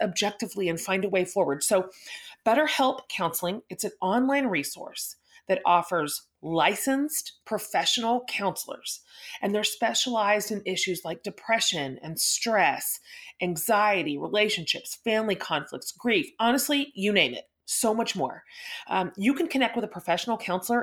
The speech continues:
in a safe, private, absolutely confidential online environment. Uh, you can even schedule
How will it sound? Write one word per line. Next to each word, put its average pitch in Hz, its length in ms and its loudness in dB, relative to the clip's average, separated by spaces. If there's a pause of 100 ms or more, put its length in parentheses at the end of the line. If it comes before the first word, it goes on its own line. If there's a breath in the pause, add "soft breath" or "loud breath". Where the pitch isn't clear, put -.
in 180 100 2
a 151 60 -4
safe, 254 1040 2 (360 loud breath)
private, 214 680 4
absolutely 233 920 2
confidential 175 760 0
online 151 280 0
environment. 135 520 -6 (460 loud breath)
Uh, 185 200 4
you 220 100 2
can 285 140 0
even 277 200 2
schedule 220 720 2